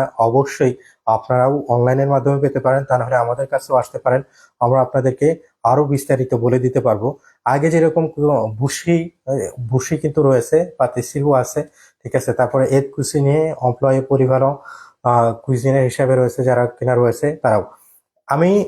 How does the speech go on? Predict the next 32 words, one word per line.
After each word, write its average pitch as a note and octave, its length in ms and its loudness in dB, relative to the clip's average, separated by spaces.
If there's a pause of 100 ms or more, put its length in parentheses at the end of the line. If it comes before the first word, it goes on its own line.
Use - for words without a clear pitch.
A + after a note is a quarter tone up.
(140)
যে C3+ 180 0
লিস্টটা D3+ 340 0
বলছি, C#3 520 -2
ঠিক B2 200 -6
আছে, C3 220 -4
এই C3+ 180 -2
লিস্টটা D#3 280 -2
কিন্তু E3 260 -2
উল্লেখ D3+ 400 2
করে D#3 200 2
দেওয়া B2+ 160 2
হয়েছে G#2+ 280 -2
এবং B2 200 0 (120)
প্রত্যেকটা F#3 460 -2
প্রিফেকচারে D#3+ 560 0
যে B2+ 120 0 (400)
সেম E3+ 340 0
ভাবে E3 280 2
অ্যাপ্লাই D3+ 400 0
করবে, D#3+ 360 0
সেটা D#3+ 240 -2
কিন্তু D#3+ 260 -6
কোনো D3+ 220 -2
গ্যারান্টি A#2+ 400 -2
নাই, C3+ 180 -2
এটাও C#3 280 -2
আপনাদেরকে C3 460 0
মাথায় B2 340 0
রাখতে A2 280 -4
হবে, F#2 200 -2
ঠিক - 200 -14
আছে। A2+ 200 -4